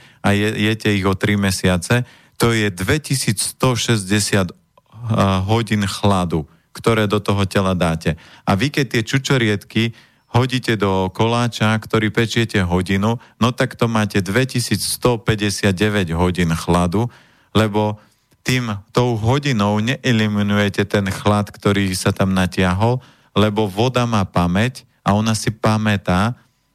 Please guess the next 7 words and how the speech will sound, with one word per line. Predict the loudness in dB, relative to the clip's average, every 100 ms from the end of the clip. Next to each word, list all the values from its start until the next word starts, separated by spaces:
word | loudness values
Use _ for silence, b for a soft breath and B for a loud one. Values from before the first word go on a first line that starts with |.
| _
koľko | 0 0 -2 -4
chladu | 0 0 0 0 0 0 -2
prijalo | 0 0 0 0 0 0
a, | 0 0 0
alebo | 0 0 0
koľko | 0 0 0 0
tepla. | 0 0 0 -2